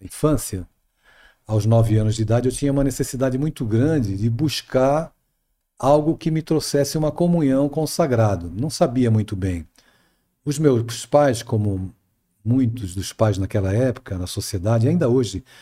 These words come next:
muitos são assim, asseveravam, para cumprir o protocolo social, assever-, diziam que eram cat-, eh, católicos apostólicos romanos. Mas eles não iam à igreja.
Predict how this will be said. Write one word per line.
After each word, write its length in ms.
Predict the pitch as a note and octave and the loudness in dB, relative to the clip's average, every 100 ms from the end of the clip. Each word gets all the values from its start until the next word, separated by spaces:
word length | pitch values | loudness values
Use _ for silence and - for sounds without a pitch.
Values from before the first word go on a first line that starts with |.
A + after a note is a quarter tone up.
| - _ | -20 _
muitos 260 | G#2 G#2 - | -4 -4 -2
são 120 | A#2+ | -2
assim, 460 | A#2 - D#3+ C#3+ A2+ _ _ _ _ | -2 -2 -4 -4 -8 _ _ _ _
asseveravam, 1000 | A2 A2+ D3 B2+ C3 C3+ D3+ A#2+ G2+ - - _ _ | -6 0 2 2 2 2 2 0 -2 -4 -14 _ _
para 100 | G#2+ | -6
cumprir 440 | - A2+ A2+ C#3 | 0 0 2 2
o 40 | A#2 | 2
protocolo 600 | A#2+ A2+ A2 - A2+ G2+ | 0 0 -2 2 2 2
social, 600 | - A2+ - B2 C#3+ D3 _ - _ _ - | -2 -2 0 2 2 -2 _ -20 _ _ -8
assever-, 640 | A2 - A2+ A2+ A2+ A2+ | -6 -2 0 2 2 2
diziam 440 | G#2 G2 A2+ C3 | -2 0 2 2
que 120 | A#2+ C#3 | 0 0
eram 160 | C3 | 0
cat-, 260 | C3 B2+ A#2 - | 0 -4 -4 -6
eh, 260 | A2 G#2 | -4 -2
católicos 560 | F#2+ A2+ - F3+ F3 D3+ | -2 -2 2 2 2 -2
apostólicos 580 | D3 C3 - A#2+ A2+ A2+ | -2 -4 -2 -2 -2 -2
romanos. 480 | A2+ A#2 A2+ - _ _ _ _ | -4 -4 -10 -20 _ _ _ _
Mas 140 | - E3 | 0 4
eles 180 | G3 F3+ | 4 4
não 160 | G3+ | 2
iam 220 | E3+ E3 | 2 2
à 40 | A#2 | 2
igreja. 440 | F2 E2 D#2 - | 0 -6 -8 -18